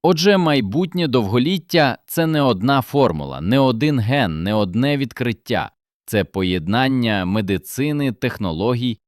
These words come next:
способу мислення і культури. І кожен із нас не просто спостерігач, а учасник цієї революції.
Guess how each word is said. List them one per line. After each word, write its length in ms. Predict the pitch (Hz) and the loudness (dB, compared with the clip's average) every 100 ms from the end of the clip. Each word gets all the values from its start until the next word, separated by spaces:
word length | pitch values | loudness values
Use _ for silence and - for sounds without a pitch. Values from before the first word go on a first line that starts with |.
| _ | _
способу 600 | - - 135 127 110 95 | -18 -4 0 0 0 -2
мислення 840 | 82 92 139 - 139 127 123 113 - | -2 0 0 -2 -2 -2 0 -2 -4
і 100 | 120 | -6
культури. 720 | 98 139 127 - 117 78 - - _ _ | -4 -4 -4 -4 -4 -4 -8 -16 _ _
І 100 | 120 | -6
кожен 460 | 104 131 143 123 131 - | -4 0 2 2 -2 -4
із 220 | 123 92 | -4 -2
нас 520 | 123 147 127 90 - _ | -2 0 -2 -4 -10 _
не 180 | 98 110 | -4 -4
просто 480 | - 175 190 - 120 | -2 0 0 -4 -6
спостерігач, 920 | - 113 - 101 85 82 60 - - _ _ _ | -6 -8 -4 -4 -4 -6 -8 -12 -18 _ _ _
а 120 | 120 | -4
учасник 760 | - 127 - 143 131 - 135 113 | -2 -6 -4 0 0 0 -4 -8
цієї 540 | - 90 73 76 82 | -8 -8 -6 -6 -4
революції. 800 | 85 85 92 82 64 - - - | -4 -4 -4 -4 -8 -14 -18 -20